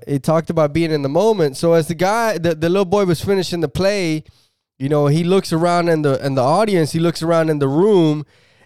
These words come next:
and, you know, he's looking for his parents. And the story goes where, you know, dad was always working. He was never there. You know, he was always one of those kids that would, you know, be part of all these activities, but the parents couldn't be present.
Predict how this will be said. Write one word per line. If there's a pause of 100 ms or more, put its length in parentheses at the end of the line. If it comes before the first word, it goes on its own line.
(100)
and,
you
know,
he's
looking
for
his
parents. (1160)
And (260)
the
story
goes
where,
you
know,
dad
was
always
working. (300)
He
was
never
there. (280)
You
know,
he
was
always
one
of
those
kids
that
would, (280)
you
know,
be
part
of
all
these
activities,
but
the
parents
couldn't
be
present.